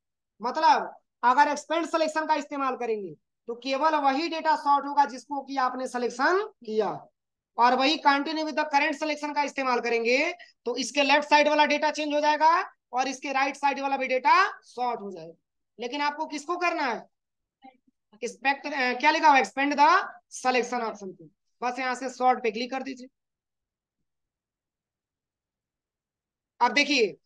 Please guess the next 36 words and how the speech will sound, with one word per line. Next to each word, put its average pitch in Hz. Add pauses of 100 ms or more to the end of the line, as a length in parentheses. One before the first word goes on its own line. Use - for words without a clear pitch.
(260)
जैसे 254
ही 320
मैंने 320
sort 302
पे 311
click 294
किया 254 (400)
तो 233
ये 247 (100)
alphabetical 269
के 294
रूप 247
में 226
हो 202
गया। 175 (920)
alphabetical 262
में 311
आप 294
बता 285
सकते 294
हैं 269
कि 262
एफ 277
पहले 262
आएगा, 269
उसके 254
बाद 254
से 247
एल 226
आएगा। 185 (1120)
हो 269
गया 320
कि 330
नहीं 339
हो 285
गया? 214